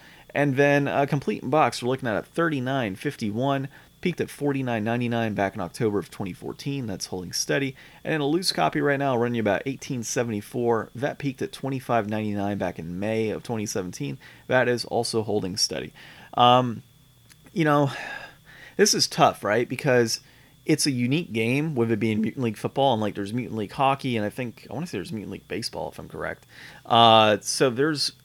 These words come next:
a couple Mutant League games out there. And they're sought after to an extent, I mean, because of their uniqueness. But at the same time, like, was this good enough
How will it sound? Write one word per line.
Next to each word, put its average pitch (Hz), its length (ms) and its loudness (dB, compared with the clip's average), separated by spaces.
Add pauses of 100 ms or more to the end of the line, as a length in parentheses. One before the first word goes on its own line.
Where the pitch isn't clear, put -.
a 143 40 -4
couple 196 280 -4
Mutant 117 340 0
League 104 160 -2
games 107 420 -2
out 117 300 -4
there. - 280 -6 (680)
And 185 140 2
they're 233 80 6
sought 147 340 4
after 127 460 2 (320)
to 147 160 -2
an 127 80 0
extent, - 480 -2
I 139 40 -2
mean, 110 180 -2
because 113 240 -4
of 113 60 -2
their 107 80 0
uniqueness. 104 680 -4 (600)
But 151 180 6
at 143 160 2
the 147 80 -2
same 160 240 0
time, 131 400 2
like, 104 260 0 (120)
was 131 320 2
this 139 160 -2
good 123 220 2
enough 104 520 0